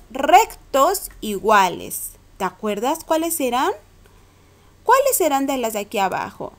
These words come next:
Ah, muy bien. El rombo tiene sus lados iguales y son rectos.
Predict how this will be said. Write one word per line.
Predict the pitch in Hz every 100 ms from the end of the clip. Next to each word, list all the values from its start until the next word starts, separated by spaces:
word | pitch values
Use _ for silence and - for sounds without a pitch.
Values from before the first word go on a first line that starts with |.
| -
Ah, | 190 247 294 381 403 415 392 302 247 233
muy | 247 320 392
bien. | 359 262 285 339 392 403 381 320 254 -
El | 196 196
rombo | 175 214 233 214 202 208 208 254 480 605 - - - -
tiene | 277 262 208
sus | - 180 -
lados | - - 220
iguales | 339 330 262 233 302
y | 226
son | - 165 196
rectos. | 254 269 - 208 214